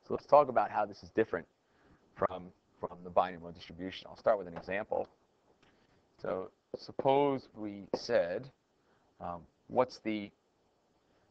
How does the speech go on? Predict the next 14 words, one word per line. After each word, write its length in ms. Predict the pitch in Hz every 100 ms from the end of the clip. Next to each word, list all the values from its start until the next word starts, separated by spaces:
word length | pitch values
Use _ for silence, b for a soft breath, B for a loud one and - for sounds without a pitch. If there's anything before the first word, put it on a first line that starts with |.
| _ _ _ - -
oh, 180 | 95
we're 120 | 98 107
gonna 80 |
say 160 | 101 101
this, 200 | 98 95
we're 100 | 113
gonna 120 | 101
let 120 | 101 -
X 260 | 143 139 -
equal 580 | 107 95 98 98 92 - - - _ - - _ - _ - - _ -
the 60 | 107
number 600 | 117 143 147 147 151 147 - - _ -
of 320 | 110 107 104 101
shots 800 | - - 127 90 110 - -